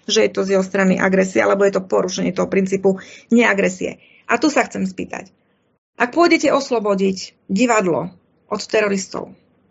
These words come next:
a zabijete pritom civilistov,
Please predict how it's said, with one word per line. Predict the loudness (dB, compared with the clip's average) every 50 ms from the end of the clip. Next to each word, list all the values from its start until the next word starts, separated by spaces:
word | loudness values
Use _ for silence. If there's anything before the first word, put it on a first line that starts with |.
| _ _ _ _ _ _ _ _ _ _ _ _ _ _ _ _ _ _ _ _ _ _ _ _ -6
a | -6 0
zabijete | 2 2 4 4 2 2 2 -4
pritom | -6 -6 -6 -4 -6 -6 -4
civilistov, | -4 -4 -2 -2 -4 -4 -6 -10 -14 -14 -14 -14